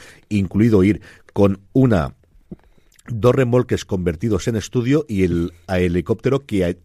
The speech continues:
a-, eh, eh, pos-, se posaba encima del estudio. O sea, era una cosa que yo recordaba algo, pero no que era tanto porque no seguía tanto el ciclismo. Genio y figura, yo creo vale muchísimo la pena.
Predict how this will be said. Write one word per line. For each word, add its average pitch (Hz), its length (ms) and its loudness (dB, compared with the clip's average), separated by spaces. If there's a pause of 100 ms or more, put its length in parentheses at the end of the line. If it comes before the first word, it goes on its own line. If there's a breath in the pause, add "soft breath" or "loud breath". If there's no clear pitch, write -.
(260)
a-, 90 120 -8 (160)
eh, 90 260 -2 (320 loud breath)
eh, 92 500 0 (180)
pos-, 98 220 -2
se 98 160 0
posaba 113 460 -2
encima 107 400 -4
del 92 240 -4
estudio. 78 380 -8
O - 20 -14
sea, 85 140 -8
era 98 60 -2
una 101 120 -2
cosa 120 320 -6 (460 loud breath)
que 92 160 -2
yo 95 120 0
recordaba 107 460 0
algo, 120 240 0
pero 90 180 -2
no 95 140 -2
que 113 80 0
era 107 80 2
tanto 113 240 -4
porque 92 180 -6
no 85 120 -4
seguía 98 180 -2
tanto 90 240 -2
el 78 60 -4
ciclismo. 78 480 -10 (420 loud breath)
Genio 117 280 2
y - 20 2
figura, 123 380 4
yo 104 160 2
creo 107 100 2
vale 110 120 2
muchísimo 98 360 -4
la 101 80 2
pena. 113 260 -2